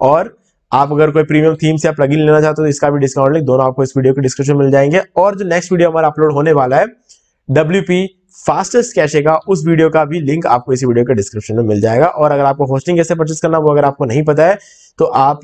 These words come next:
YouTube पे लिख सकते हो, "How to buy web hosting from Verpex" और आपको ये वीडियो मिल जाएगा, इस वीडियो को देख सकते हो। और इस वीडियो के डिस्क्रिप्शन में भी आपको डिस्काउंट लिंक मिल जाएगा, वहां से जाके आप अपना होस्टिंग परचेज कर सकते हो। तो गाइस, अ, आज की वीडियो में सिर्फ इतना ही। देखने के लिए आपका बहुत बहुत धन्यवाद।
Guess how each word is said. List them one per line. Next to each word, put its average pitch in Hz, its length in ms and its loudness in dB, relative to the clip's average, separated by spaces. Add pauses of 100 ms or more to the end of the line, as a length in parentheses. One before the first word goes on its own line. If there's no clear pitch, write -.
YouTube 156 240 -2
पे 170 60 0
लिख 151 120 2
सकते 156 240 -2
हो, 147 160 0
"How 151 120 -2
to 156 80 -2
buy 147 120 2
web 139 120 0
hosting 139 300 -4
from 135 200 2
Verpex" 214 320 -2
और 139 100 2
आपको 120 200 0
ये 120 80 2
वीडियो 120 240 0
मिल 135 120 0
जाएगा, 151 280 2 (100)
इस 123 180 -6
वीडियो 120 180 0
को 120 100 0
देख 117 160 0
सकते 135 280 -2
हो। 214 120 0 (320)
और 123 300 0 (280)
इस 170 140 0
वीडियो 160 200 2
के 165 80 2
डिस्क्रिप्शन 147 340 -2
में 143 140 4
भी 143 60 4
आपको 131 180 -2
डिस्काउंट 120 340 -2
लिंक 117 120 -2
मिल 110 100 -2
जाएगा, 143 160 2
वहां 113 120 -2
से 107 120 -10
जाके 104 220 -8
आप 101 80 -6
अपना 113 200 -8
होस्टिंग 143 380 -10
परचेज - 360 -12
कर - 120 -12
सकते - 320 -18
हो। - 80 -20 (440)
तो 127 80 0
गाइस, 233 360 0 (600)
अ, 113 340 0 (140)
आज 135 180 -2
की 151 80 -2
वीडियो 143 100 4
में 135 80 0
सिर्फ 135 140 -2
इतना 135 180 0
ही। 240 80 0
देखने 127 260 0
के 120 60 0
लिए 113 120 2
आपका 107 320 0
बहुत 113 220 -6
बहुत 87 160 -8
धन्यवाद। 85 480 -14